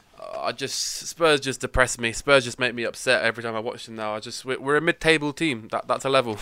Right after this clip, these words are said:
<laughs> We're, we're, we're, we're gonna be going into mid-table sort of relegation battle. Looking forward, us and, us and Man United.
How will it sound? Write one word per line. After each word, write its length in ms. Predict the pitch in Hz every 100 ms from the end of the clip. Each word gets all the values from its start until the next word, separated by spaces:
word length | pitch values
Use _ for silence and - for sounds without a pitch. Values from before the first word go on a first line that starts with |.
| - -
<laughs> 200 | - -
We're, 240 | 190 220 - - - -
we're, 200 | 147 160
we're, 120 | 160
we're 140 | 170 160
gonna 140 | 170
be 80 | 151
going 240 | 160 160
into 440 | 156 139 196 135 - _ _ _ -
mid-table 580 | 151 147 151 147 139 135
sort 160 | 147
of 140 | 135 135
relegation 520 | 147 143 139 143 131
battle. 600 | 127 127 135 131 127 123 _ -
Looking 220 | 143 139
forward, 260 | 127 143 131
us 200 | 139 -
and, 140 | 135
us 140 | 135 135
and 100 | 139
Man 140 | 131
United. 560 | 131 127 123 127 120